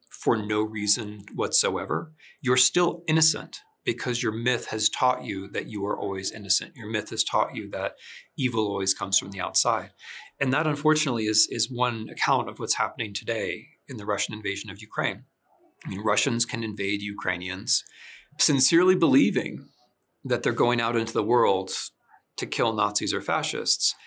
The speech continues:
because the thought simply can't occur to them that what they're doing is actually fascism or what they're doing is actually Nazism, because a perfect political myth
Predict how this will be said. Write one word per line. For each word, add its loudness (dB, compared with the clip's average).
because 0
the 0
thought 0
simply 2
can't -4
occur 2
to -4
them -6
that -4
what 0
they're 4
doing 2
is -2
actually -2
fascism -4
or -4
what -4
they're 0
doing -2
is -4
actually -4
Nazism, 0
because 0
a -6
perfect -2
political -4
myth -4